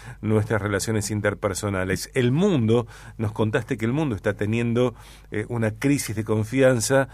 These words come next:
y, y nos invitaste a pensar en la confianza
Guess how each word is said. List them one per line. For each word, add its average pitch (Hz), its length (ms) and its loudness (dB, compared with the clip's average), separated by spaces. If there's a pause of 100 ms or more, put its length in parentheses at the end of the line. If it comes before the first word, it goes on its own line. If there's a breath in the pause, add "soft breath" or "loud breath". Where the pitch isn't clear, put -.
(320 soft breath)
y, 107 680 -2
y 110 60 -2
nos 107 180 -2
invitaste 117 480 -2
a 107 60 0
pensar 131 640 2
en 113 160 -2
la 113 100 2
confianza 120 760 2